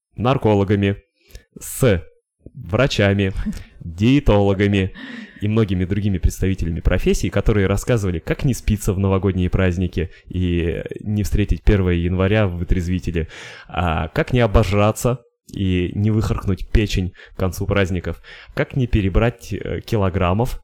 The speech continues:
Speaker 1: или как сбросить килограммы к Новому году, чтобы влезть в свое платье.
Speaker 2: Ой, да.
Speaker 1: А, и об этом постоянно говорят. И это не только наши сми. Откройте любые каналы, паблики,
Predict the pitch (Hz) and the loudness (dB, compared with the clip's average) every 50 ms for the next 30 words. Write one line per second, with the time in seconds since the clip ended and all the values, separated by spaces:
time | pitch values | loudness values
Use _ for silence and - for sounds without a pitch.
0 | _ - 104 98 98 - 104 90 98 92 - 120 113 - 110 98 - - 107 98 | _ -6 -4 -4 -2 -2 -2 -2 -2 0 0 0 0 0 -4 -6 -4 -2 -2 0
1 | 95 90 98 98 95 92 92 - - 98 92 90 90 95 87 95 90 90 85 - | 0 0 0 0 0 0 0 0 0 0 0 0 -2 -2 0 0 0 0 -2 -4
2 | 90 82 85 85 90 90 82 - - - 92 85 82 - - 92 90 87 - 92 | -4 -4 -4 -2 -2 -2 -2 -2 -4 -2 -2 0 2 2 2 2 2 0 -2 -2
3 | 90 85 87 - 185 180 180 180 175 165 180 180 180 180 175 - - - - - | -4 -2 -4 -6 -8 -8 -6 -8 -8 -8 -8 -8 -8 -8 -10 -12 -16 -20 -20 -20
4 | - - - - - - - 90 95 87 82 80 80 80 - - - 90 98 98 | -20 -20 -20 -20 -18 -10 -4 -2 -2 0 0 0 -2 -2 -4 -6 -4 -2 -2 -2
5 | - - - 95 92 95 95 - - 107 80 - - 110 104 - - 120 110 110 | -2 -2 -4 -2 2 2 2 2 2 0 0 -2 -2 0 0 2 2 2 4 4
6 | 107 98 92 90 85 95 87 87 82 82 82 - - - - 101 98 87 - - | 4 2 2 0 0 0 0 0 0 -2 -2 -4 -6 -4 -2 -2 0 0 0 -2
7 | - - - 117 123 - 147 107 - 92 92 90 82 - - 80 - - 113 139 | -2 0 0 2 4 4 4 4 2 2 2 2 0 0 -2 -4 -6 -2 0 0
8 | 170 190 - _ _ _ _ _ - - - - 101 98 85 - 87 101 131 151 | 0 0 -2 _ _ _ _ _ -6 -4 -4 0 0 0 0 0 -2 -2 0 2
9 | 151 123 98 85 - - _ _ _ _ _ _ _ _ _ _ _ _ _ _ | 2 2 2 0 -2 -8 _ _ _ _ _ _ _ _ _ _ _ _ _ _
10 | - - - 151 147 147 - 110 120 131 131 123 107 98 - - - 104 110 113 | -12 -8 -6 -4 -2 -2 0 0 2 2 2 0 0 -2 -2 -2 0 0 2 0
11 | 107 104 98 95 - - - | 0 -2 -2 -4 -4 -4 -2